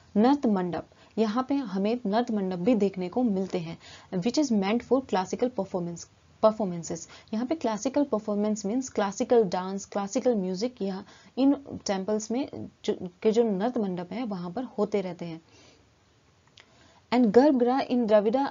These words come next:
is connected through a narrow passage known as Antral, यानी कि मंडप और गर्भगृह के बीच में अंतराल एक नैरो पैसेज है, वो हमें देखने को इन टेम्पल्स में मिलता है। On the entrance of Garbhagriha generally you will see sculpture of Dwarpal।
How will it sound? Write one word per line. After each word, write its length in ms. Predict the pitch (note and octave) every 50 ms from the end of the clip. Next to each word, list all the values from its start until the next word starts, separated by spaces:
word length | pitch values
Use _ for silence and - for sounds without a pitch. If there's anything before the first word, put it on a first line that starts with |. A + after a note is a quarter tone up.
| - - -
is 160 | A3+ A#3 A#3 -
connected 480 | - - A3 G#3+ A3+ A3 - C4+ C4 -
through 200 | - A3 G#3 G3+
a 140 | - G#3+ A3
narrow 320 | G#3+ G3 G3 F#3+ G3 A#3+ A#3+ - G3
passage 420 | F#3 F#3 - A3+ A3 - - G3
known 280 | F#3 F#3 F#3 F#3+ G3 G#3 - G#3
as 320 | A3 A3 - _ - G3 F#3
Antral, 380 | F#3 F3+ - F#3 F#3 F3 D#3+ - - _ _ _ _ _ -
यानी 200 | G#3+ G#3+ A3 A#3
कि 120 | A#3+ C#4+ C4+
मंडप 460 | G#3+ F#3 F3+ F3+ F#3 G#3+ D4 D4 -
और 160 | - A3+ G#3
गर्भगृह 460 | F3+ A3 A3 A#3+ G#3+ G3+ A3 G3+ F#3+
के 140 | F#3 - F#3+
बीच 340 | F3+ E3+ G3 A#3+ B3+ - G3
में 200 | F#3 F#3 A3+ B3+ - - - - _ -
अंतराल 580 | - G3+ G#3 G3+ G#3 - G#3 G#3+ G#3 A3 B3 C#4
एक 340 | - - - A3+ A3 - -
नैरो 320 | G3 F#3 F#3 F#3+ G#3+ A#3+
पैसेज 360 | A#3 G#3 G3 G3 G#3 G3+ F#3+ F#3+
है, 140 | G3+ B3 - _ -
वो 160 | F#3+ F3+ A3 A3+
हमें 280 | G3+ G3 F#3 G3 G#3+
देखने 280 | G3 F#3 F3+ F3+ F3+ F3
को 160 | E3+ - -
इन 120 | G#3+ G3+
टेम्पल्स 460 | G3 - E3+ E3+ E3+ F3 F3 E3+ - -
में 100 | B3 B3+
मिलता 340 | A3+ G3+ F#3+ F#3 - F#3
है। 200 | F3 E3+ E3+ E3+ - - - - - - - - - - -
On 100 | A#3 A#3+
the 140 | B3+ - -
entrance 460 | A#3 A#3 A#3 - C#4+ D4 C#4+ - C#4 A3
of 80 | F#3+
Garbhagriha 460 | - G#3+ A#3 B3 G#3+ F#3+ G3 G3 G#3+
generally 580 | A3+ A3 - B3 C4 C4 A3 G3+ F#3 F#3 G3 A3+ - - - _ - -
you 100 | B3 B3
will 180 | C4+ C#4 C4+ C4
see 340 | - A3+ A#3 B3+ B3 - -
sculpture 360 | - A#3 A#3 A#3 - C#4+ C#4
of 240 | - - G#3 A#3 A#3 - -
Dwarpal। 520 | D#3+ F#3 F#3 F3+ F3 E3+ F3 F3 E3 -